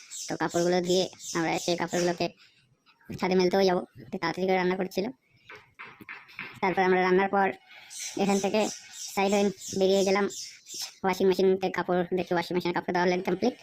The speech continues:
তো ওয়াশিং মেশিনের কাপড় নিয়ে আমরা চলে গেলাম ছাদে। তো ছাদ থেকে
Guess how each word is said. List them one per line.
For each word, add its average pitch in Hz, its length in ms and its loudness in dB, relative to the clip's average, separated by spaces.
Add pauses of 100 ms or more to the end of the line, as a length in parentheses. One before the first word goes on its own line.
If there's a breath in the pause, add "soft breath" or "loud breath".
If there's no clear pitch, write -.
(380 loud breath)
তো 202 60 0
ওয়াশিং 190 240 2
মেশিনের 190 240 2
কাপড় 185 200 0
নিয়ে 180 120 4
আমরা 175 220 2
চলে 175 260 -2
গেলাম 180 200 2
ছাদে। 196 260 0 (480)
তো - 60 -8
ছাদ 180 280 -4
থেকে 196 260 0